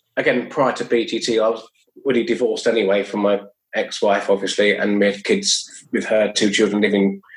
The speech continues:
in Cardiff. Uh, but the relationship was okay 'cause we were seeing them all, you know, as much as we could, and they came over and stayed with my now late, my latest wife, um, <laughs> the latest Missus Berlin.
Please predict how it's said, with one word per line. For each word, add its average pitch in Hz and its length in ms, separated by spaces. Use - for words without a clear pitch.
in 98 100
Cardiff. 98 400
Uh, 139 80
but 151 140
the 151 60
relationship 143 360
was 131 100
okay 143 280
'cause - 120
we 117 60
were 107 60
seeing 120 260
them 110 160
all, 107 180
you 123 60
know, 95 80
as 95 180
much - 260
as - 120
we 98 80
could, 120 220
and 101 80
they 95 180
came 98 80
over 101 120
and 95 80
stayed 101 240
with 101 120
my 104 140
now 101 260
late, 117 240
my 113 80
latest 127 420
wife, 107 260
um, 131 520
<laughs> - 260
the 170 60
latest 151 420
Missus 143 300
Berlin. 156 640